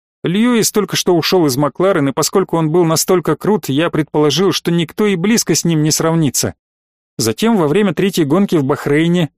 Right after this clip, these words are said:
Чеко обогнал меня в агрессивной манере, заставив выехать на внешний радиус.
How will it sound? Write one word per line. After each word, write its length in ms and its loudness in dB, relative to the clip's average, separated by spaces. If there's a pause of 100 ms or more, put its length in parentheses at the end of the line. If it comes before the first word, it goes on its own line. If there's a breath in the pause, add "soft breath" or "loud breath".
(180)
Чеко 520 -2
обогнал 480 0
меня 240 2
в 80 0
агрессивной 580 0
манере, 400 2
заставив 580 0
выехать 480 -2
на 120 0
внешний 420 0
радиус. 540 0